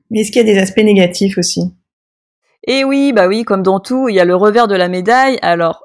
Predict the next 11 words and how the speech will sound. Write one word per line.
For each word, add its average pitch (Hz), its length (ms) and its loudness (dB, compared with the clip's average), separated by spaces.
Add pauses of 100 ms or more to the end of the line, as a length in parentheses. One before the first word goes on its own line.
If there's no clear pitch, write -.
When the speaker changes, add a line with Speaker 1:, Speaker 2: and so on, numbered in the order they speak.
Speaker 2:
ne 185 140 -4
pas 262 240 0
savoir 226 420 2
dire 202 220 -2
non 254 220 -2
peut 196 180 -4
vous 180 180 -6
coûter 220 380 -8
beaucoup 226 520 -6
de 226 120 -6
temps. 175 220 -16